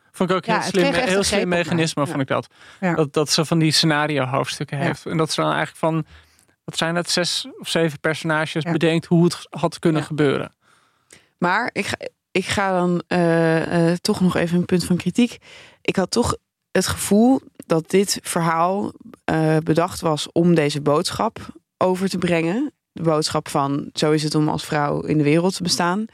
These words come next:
Speaker 3: In plaats van dat het een verhaal is. En dat is misschien heel persoonlijk, hè, wat voor eis ik dan heb van een roman. Eh, maar het deed mij heel erg denken aan de film Promising Young Woman, die jullie misschien ook hebben
Speaker 1: Ja.
Speaker 3: gezien.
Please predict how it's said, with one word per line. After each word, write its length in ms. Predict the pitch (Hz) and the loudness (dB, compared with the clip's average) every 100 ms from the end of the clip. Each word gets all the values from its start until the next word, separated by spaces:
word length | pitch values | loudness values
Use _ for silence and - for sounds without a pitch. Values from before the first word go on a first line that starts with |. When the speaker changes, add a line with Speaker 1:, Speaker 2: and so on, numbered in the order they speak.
| - - - - - | -16 -20 -20 -14 -4
Speaker 3:
In 100 | 156 | 0
plaats 260 | 165 170 | 0 0
van 120 | 180 | 0
dat 120 | 170 160 | 0 2
het 220 | 156 - | -2 0
een 140 | 160 | 0
verhaal 300 | 151 151 147 | 2 2 0
is. 120 | 143 160 | 0 0
En 60 | |
dat 120 | 160 | 0
is 140 | 175 170 - _ _ _ _ - | 2 -2 -6 _ _ _ _ -8
misschien 420 | - 170 - 190 | -2 0 2 4
heel 140 | 180 180 | 6 4
persoonlijk, 500 | 180 - 170 151 160 | 2 2 2 2 0
hè, 100 | 185 | 0
wat 160 | 175 | 0
voor 100 | - | -2
eis 260 | 170 156 160 | -2 -2 -4
ik 100 | 156 | -2
dan 160 | 156 156 | 0 2
heb 180 | 151 | 0
van 320 | - 160 147 151 | -2 -2 0 -2
een 140 | - | 0
roman. 520 | 156 151 147 147 202 247 - - - - - _ | 0 2 0 -2 -2 -6 -12 -20 -20 -20 -20 _
Eh, 300 | 160 156 156 | 0 2 2
maar 160 | 165 165 | 0 0
het 80 | |
deed 180 | 165 170 | 2 0
mij 200 | 185 190 | 2 0
heel 120 | 196 | 2
erg 120 | 180 170 | 0 0
denken 280 | 170 170 160 | 0 0 0
aan 100 | 165 | 0
de 60 | |
film 300 | 160 170 165 | 0 2 2
Promising 480 | 160 165 165 - 160 | 2 2 2 2 4
Young 240 | 156 151 | 4 4
Woman, 400 | 156 160 190 214 | 4 4 4 4
die 120 | 208 185 | 4 4
jullie 160 | 180 | 4
misschien 320 | 180 - 175 | 2 0 -4
ook 180 | - 180 | -2 -2
hebben 180 | 185 170 | 0 0
Speaker 1:
Ja. 60 | 147 | -2
Speaker 3:
gezien. 360 | - 180 190 | -2 -4 -4